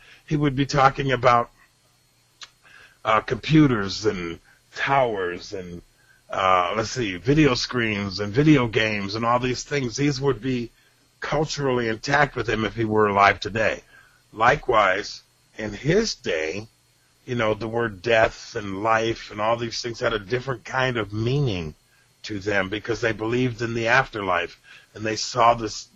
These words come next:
three different spheres of mankind. They saw the place of the kings, or the mount of the gods, and the high places, and the canopy. They saw the earth realm, and then they saw Leviathan, or the things in the seas and the underworld.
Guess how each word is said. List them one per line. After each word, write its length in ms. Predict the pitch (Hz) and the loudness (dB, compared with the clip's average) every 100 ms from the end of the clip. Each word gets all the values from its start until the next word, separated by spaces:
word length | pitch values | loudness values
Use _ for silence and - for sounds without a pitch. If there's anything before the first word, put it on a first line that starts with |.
| - | -20
three 280 | - 123 127 | -14 -2 -2
different 360 | 123 113 113 107 | 0 -2 -4 -8
spheres 680 | - - - 135 120 107 101 | -10 -12 -4 0 0 0 -6
of 140 | 92 | -6
mankind. 680 | 107 104 98 120 123 107 85 - - - | -4 -4 -4 -2 0 0 -4 -12 -20 -12
They 100 | 101 | -6
saw 220 | - 113 | -2 0
the 120 | 107 98 | 0 -4
place 380 | - 117 113 | -2 -2 -2
of 80 | 117 | -6
the 80 | 107 | -10
kings, 580 | - 139 135 139 135 - | -4 -2 0 0 -4 -6
or 60 | 107 | -8
the 100 | 98 | -6
mount 260 | 110 123 | -4 -4
of 160 | 107 98 | -4 -4
the 80 | 95 | -4
gods, 440 | 101 127 127 117 | 0 4 4 2
and 120 | 104 | -6
the 60 | 95 | -2
high 180 | 113 123 | 2 2
places, 440 | 127 123 117 120 | 0 -2 -2 -8
and 120 | 104 | -12
the 60 | 92 | -10
canopy. 580 | - 127 123 120 123 113 _ - - _ | -4 -2 -2 -4 -6 -8 _ -20 -20 _
They 120 | 104 | -8
saw 360 | 104 - 110 104 | -4 2 4 4
the 200 | 101 104 | 0 -4
earth 360 | 127 131 127 - 117 | 0 0 -2 -8 0
realm, 400 | 123 120 120 107 | 4 4 2 -2
and 100 | 107 | -2
then 100 | 113 | -2
they 120 | 110 | -2
saw 240 | - 110 | 0 0
Leviathan, 680 | 107 101 110 117 110 - 104 | 2 2 2 2 2 -2 -6
or 120 | 101 | -4
the 220 | 95 95 95 _ | -4 -8 -10 _
things 340 | - 117 107 101 | -12 -8 -8 -6
in 100 | 104 | -8
the 80 | 101 | -8
seas 440 | - 107 107 98 | -10 -8 -8 -10
and 120 | 101 | -10
the 100 | 101 | -6
underworld. 540 | 110 113 92 85 80 | -6 -6 -6 -4 -6